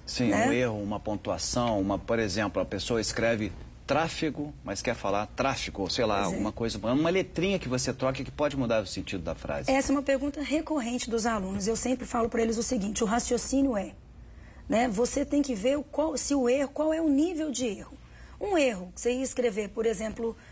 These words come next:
Speaker 2: nascer. Aí você esqueceu de colocar o R no final.
Speaker 1: Nasce.
Speaker 2: Né?
Speaker 1: Aí
Speaker 2: Né?
Speaker 1: fica nasce.
Speaker 2: Nasce. Se isso não prejudica o sentido, né? Ou então você esqueceu, você colocou, vamos colocar que ele colocou um O no lugar do, do A. Fica mais tranquilo ainda,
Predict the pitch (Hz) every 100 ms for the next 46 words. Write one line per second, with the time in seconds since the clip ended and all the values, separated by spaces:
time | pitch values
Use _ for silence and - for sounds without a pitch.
0 | - 254 302 294 220 175 135 - - -
1 | - - - 254 285 330 - 311 - 302
2 | - 294 269 302 285 294 196 202 180 -
3 | 196 320 - - - - - - - -
4 | - - 170 220 294 - - - - -
5 | - 233 254 285 285 - - 254 220 196
6 | - - - - - - 359 381 311 311
7 | 285 262 208 202 226 190 196 - 262 277
8 | 175 175 - - - - 202 247 240 240
9 | 285 277 285 254 247 269 269 262 254 240
10 | - 247 254 262 - - - - 262 269
11 | 262 247 247 247 262 254 240 254 262 254
12 | 277 285 294 269 247 175 - 214 220 202
13 | 226 220 226 233 226 254 220 175 - -
14 | - - 240 294 - 247 240 269 262 196
15 | 214